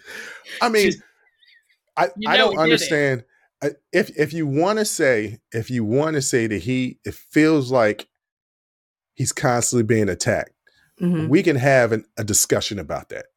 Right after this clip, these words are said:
Speaker 1: There can, there can absolutely be a discussion about if, if feeling like he's being bombarded with constant attacks from one side. I will say the attacks are justified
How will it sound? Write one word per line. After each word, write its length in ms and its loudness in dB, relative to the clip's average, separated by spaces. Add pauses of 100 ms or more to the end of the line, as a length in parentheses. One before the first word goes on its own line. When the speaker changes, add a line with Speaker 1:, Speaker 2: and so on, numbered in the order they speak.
(440)
Speaker 1:
There 200 4
can, 260 -2
there 140 2
can 260 -2
absolutely 460 -2
be 160 0
a 60 0
discussion 680 -2 (420)
about 480 2 (680)
if, 240 -4 (140)
if 100 2
feeling 560 2
like 380 0 (440)
he's 220 4
being 320 2
bombarded 580 2
with 120 -6
constant 460 -2
attacks 360 -2
from 240 -6
one 140 -4
side. 320 -4 (300)
I 160 0
will 140 0
say 200 0
the 180 -2
attacks 420 -8 (100)
are 220 -14
justified 600 -2